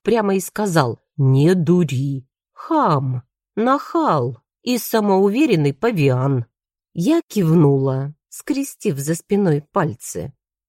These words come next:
Поверьте, если бы взглядом можно было убивать,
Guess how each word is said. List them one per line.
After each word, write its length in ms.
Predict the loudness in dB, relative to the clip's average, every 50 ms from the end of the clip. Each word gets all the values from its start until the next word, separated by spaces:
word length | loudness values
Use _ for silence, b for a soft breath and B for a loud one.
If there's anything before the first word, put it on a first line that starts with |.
| _ _
Поверьте, 1000 | 0 0 2 2 2 2 0 2 2 0 -2 -4 -8 _ -14 -10 -8 -8 -8 -8 -8
если 600 | -4 0 2 4 4 4 2 -2 -4 -6 -4 -2
бы 160 | 0 0 0
взглядом 760 | 0 -2 -4 -2 0 0 2 2 0 0 -2 -4 -2 -2 -2 -2
можно 540 | 0 0 2 2 2 2 0 0 -2 -2
было 300 | 0 0 2 2 2 2
убивать, 840 | 2 0 0 -2 -2 -4 -2 -2 -2 -2 -2 -4 -6 -8 -12 -18 _